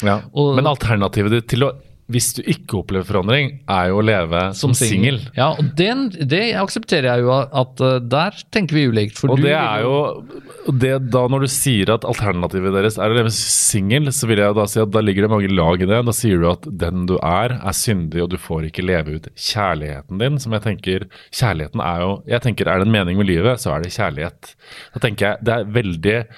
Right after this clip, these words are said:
Speaker 2: Men det er jeg
Speaker 1: da blir
Speaker 2: enig i
Speaker 1: det et
Speaker 2: også, men,
Speaker 1: tomt
Speaker 2: men
Speaker 1: liv,
Speaker 2: er
Speaker 1: altså.
Speaker 2: kj-, men, men, men er kjærlighet tosomhet? For det, det som jeg synes er litt skummelt da, faktisk, med den
Speaker 1: Mm.
Speaker 2: måten du formulerer det på, er at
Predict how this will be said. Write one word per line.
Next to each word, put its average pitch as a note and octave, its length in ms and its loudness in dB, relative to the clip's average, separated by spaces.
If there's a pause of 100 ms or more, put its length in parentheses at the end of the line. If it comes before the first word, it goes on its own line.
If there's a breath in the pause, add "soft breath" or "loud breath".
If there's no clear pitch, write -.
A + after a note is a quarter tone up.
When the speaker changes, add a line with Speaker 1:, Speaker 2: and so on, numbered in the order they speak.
(160 loud breath)
Speaker 2:
Men C#3 100 2
det C#3 100 4
er D#3 240 0
jeg - 0 -
Speaker 1:
da C#3 80 2
blir B2+ 80 2
Speaker 2:
enig A2+ 60 2
i - 20 0
Speaker 1:
det C3 80 2
et C#3 80 0
Speaker 2:
også, C#3 220 2
men, D#3 180 0
Speaker 1:
tomt D3 160 -6
Speaker 2:
men C3+ 100 2
Speaker 1:
liv, A#2+ 120 4
Speaker 2:
er B2+ 180 2
Speaker 1:
altså. G2 160 -2
Speaker 2:
kj-, - 220 -8
men, C#3+ 500 -2
men, C#3 240 -2
men C#3 140 -2
er C3 180 2
kjærlighet B2+ 520 0
tosomhet? D3+ 840 -4
For - 140 -6
det, B2 160 -4
det B2 180 0
som C3 120 -6
jeg B2+ 100 -2
synes A#2+ 140 -4
er B2+ 80 0
litt C#3 200 -2
skummelt D#3 320 0
da, G3+ 140 0
faktisk, - 440 -4
med C3+ 100 -4
den B2+ 220 2
Speaker 1:
Mm. B2+ 80 -2
Speaker 2:
måten A#2+ 260 -2
du A2+ 120 0
formulerer A2+ 520 0
det A2 140 -2
på, D3 100 0
er A#2 240 4
at C3 220 -2